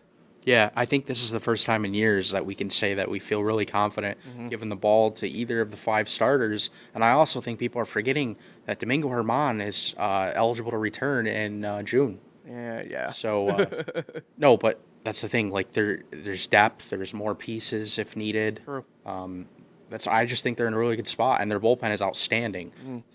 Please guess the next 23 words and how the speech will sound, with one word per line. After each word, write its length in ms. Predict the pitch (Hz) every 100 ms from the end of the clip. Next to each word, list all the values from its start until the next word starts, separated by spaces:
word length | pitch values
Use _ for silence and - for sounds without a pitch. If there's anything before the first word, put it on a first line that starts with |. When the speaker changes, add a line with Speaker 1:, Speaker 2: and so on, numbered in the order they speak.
| -
Speaker 1:
And 140 | 117 120
if 100 | -
you 80 | 113
combine 400 | 113 110 113 113
that 220 | 110 104
with, 340 | 107 104 - -
you 180 | 107 107
know, 140 | 101
the 100 | 101
offense 460 | 101 107 123 113 107
when 80 |
they're 100 | 98
hot, 320 | 95 101 110 92
like, 260 | 92 - -
they're, 180 | 123 - - - - - -
they're 80 | 110
unbeatable. 560 | 123 110 160 - - - -
Speaker 2:
Yeah. 100 | 160 156 _ _ _ _ - - _ _ _
Yeah, 120 | 143
I 40 | 123
mean, 240 | 127 123
it, 220 | 127 123
it, 100 | 123